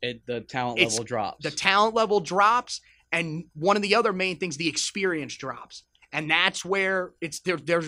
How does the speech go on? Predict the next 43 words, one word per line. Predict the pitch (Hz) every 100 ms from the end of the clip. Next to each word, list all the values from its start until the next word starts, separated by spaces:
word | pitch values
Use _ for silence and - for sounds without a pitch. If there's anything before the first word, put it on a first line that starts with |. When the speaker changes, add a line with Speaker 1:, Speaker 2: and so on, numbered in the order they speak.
| 151
Speaker 2:
are | 170
gonna | 143 175
be | 175 156
some | - 190 165
concerns. | 151 - 160 117
You | 220
can | 240 -
only | 220 254 247
do | 175 214
so | 180 - 220 185
much | 175 160 151
in |
practice, | 123 143 123 - - -
playing | - 185 190 196
against | 180 190 185 - 147 139
guys | 165 185 185 156
that | 165
you | 165
see | - 180
every | 180 175
day | 156 147 135 - - -
and | 151
playing | - 196 190 185
against | 165 175 151 156
a |
scheme | - - 247 208 170
that | 160 156
you | 151
see | - - 151 131
every | 123 117
day. | 113 - _ _ _ _ - _ _ _ _ _ 113
Once | 147 202 -
you | 214
get | 220 202
on | 208 214
the | 196
field, | - 214 226 233 -
it's | 170
a | 139
totally | - 185 185 185
different | 185 185 185 175
ball | 175 156
game. | 127 127